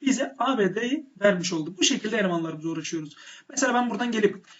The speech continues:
value değerime ulaşmak istediğim Avrupa ise gelip, e, euro olarak giriyorum bu değerimi. Burada hemen Avrupa'yı çağırmış olduk arkadaşlar. Mesela ben gelip burada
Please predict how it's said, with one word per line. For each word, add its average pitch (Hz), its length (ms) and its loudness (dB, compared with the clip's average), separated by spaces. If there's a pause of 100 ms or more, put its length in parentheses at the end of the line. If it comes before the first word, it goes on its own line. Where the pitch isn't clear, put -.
(260)
value 220 380 8
değerime 202 240 8
ulaşmak 196 480 0
istediğim 180 600 4 (120)
Avrupa 180 400 6
ise 277 360 2 (160)
gelip, 208 240 2 (400)
e, 180 60 6
euro 185 420 10
olarak 233 580 4
giriyorum 190 360 4
bu 139 100 -4
değerimi. 175 340 0 (580)
Burada 269 400 0 (120)
hemen 233 420 0
Avrupa'yı 226 400 2
çağırmış 160 400 -2
olduk 143 200 -6
arkadaşlar. 147 560 -10 (2750)
Mesela 277 580 4 (680)
ben 285 180 8
gelip 240 320 4 (720)
burada - 440 4